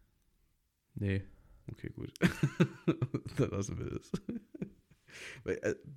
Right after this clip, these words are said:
Speaker 2: bei mir ist es so, wenn ich, wenn ich jetzt nach einer langen Pause mit, mit, mit dem Sport anfangen, es ist jedes Mal so ein richtiger Aufwand für mich und dann stresst es mich. Und wenn ich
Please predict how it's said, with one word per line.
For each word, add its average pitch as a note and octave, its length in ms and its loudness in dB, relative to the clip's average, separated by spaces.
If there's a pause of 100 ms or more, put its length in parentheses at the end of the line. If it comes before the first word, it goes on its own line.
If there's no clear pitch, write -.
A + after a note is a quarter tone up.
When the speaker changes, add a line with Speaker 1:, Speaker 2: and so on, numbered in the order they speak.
(260)
Speaker 2:
bei B2+ 120 12
mir D#3+ 140 6
ist F#3+ 160 -2
es C#3 140 -4
so, A#2+ 240 -4 (480)
wenn A#2+ 180 8
ich, B2 260 4 (380)
wenn A#2 160 6
ich A#2+ 140 2
jetzt - 360 2 (280)
nach A#2 120 4
einer A#2+ 160 4
langen D3+ 480 4 (260)
Pause B2+ 520 8 (140)
mit, - 220 -2
mit, A#2 320 2
mit A#2+ 80 -2
dem C3 220 2
Sport C#3 260 4
anfangen, G2 420 0
es G#2 160 -4
ist A2+ 100 -6
jedes C3 280 4
Mal A#2 180 2
so A2 80 0
ein A2+ 240 -2
richtiger C3 460 0
Aufwand C3+ 400 -2
für - 80 -6
mich A2 200 -4
und G2+ 60 -4
dann G2+ 140 -2
stresst - 360 -2
es A2+ 140 -8
mich. G2+ 160 -2
Und G2 60 -2
wenn G2+ 120 2
ich G2+ 120 0